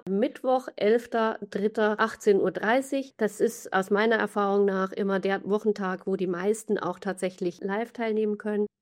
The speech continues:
Ihr könnt Barbara dann auch Fragen stellen.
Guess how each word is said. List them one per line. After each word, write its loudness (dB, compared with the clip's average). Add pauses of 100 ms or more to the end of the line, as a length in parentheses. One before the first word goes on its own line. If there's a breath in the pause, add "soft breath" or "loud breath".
Ihr -2
könnt -2
Barbara -4
dann -2
auch -4
Fragen -6
stellen. -4